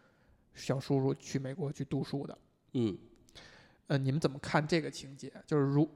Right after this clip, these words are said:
Speaker 1: 为什么这个故事会这样去写，以及这个情节在这个故事当中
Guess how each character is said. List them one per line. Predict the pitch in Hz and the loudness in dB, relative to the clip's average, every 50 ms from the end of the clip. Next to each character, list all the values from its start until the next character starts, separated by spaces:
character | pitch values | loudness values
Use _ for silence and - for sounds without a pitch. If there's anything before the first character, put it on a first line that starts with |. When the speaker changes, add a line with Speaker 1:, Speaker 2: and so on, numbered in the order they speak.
| - | 4
Speaker 1:
为 | - 214 190 | 6 8 8
什 | - 147 | 8 6
么 | 131 135 131 | 4 2 4
这 | 147 | 6
个 | 139 139 | 4 4
故 | - 160 143 | 6 4 2
事 | 131 131 | 2 2
会 | 131 147 131 | 2 2 2
这 | - 156 | 2 0
样 | 143 147 | -2 -2
去 | 147 - | -4 -4
写， | 139 - - - - - 131 - - | -4 -4 -6 -8 -10 -12 -12 -14 -12
以 | 147 135 | -12 -8
及 | 127 151 160 | -4 -4 -4
这 | 170 - 233 202 | -2 0 2 4
个 | 156 131 | 4 2
情 | - - 131 135 | 2 0 -4 -2
节 | 135 135 | -2 0
在 | 131 147 147 | 0 2 2
这 | 147 147 139 | 2 2 0
个 | 143 135 135 - - - _ _ | 0 -2 -4 -6 -8 -14 _ _
故 | - 208 202 | -2 0 2
事 | 143 139 | 2 2
当 | 131 139 139 143 | 2 0 0 0
中 | 143 143 143 151 | 0 0 0 -2